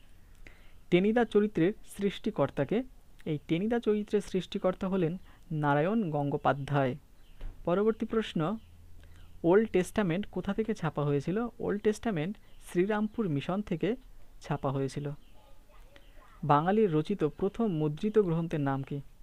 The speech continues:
প্রথম মুদ্রিত গ্রন্থ রাজা প্রতাপাদিত্য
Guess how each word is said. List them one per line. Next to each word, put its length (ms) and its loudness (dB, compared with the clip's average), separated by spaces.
প্রথম 260 -2
মুদ্রিত 440 0
গ্রন্থ 340 -2
রাজা 360 2
প্রতাপাদিত্য 880 -2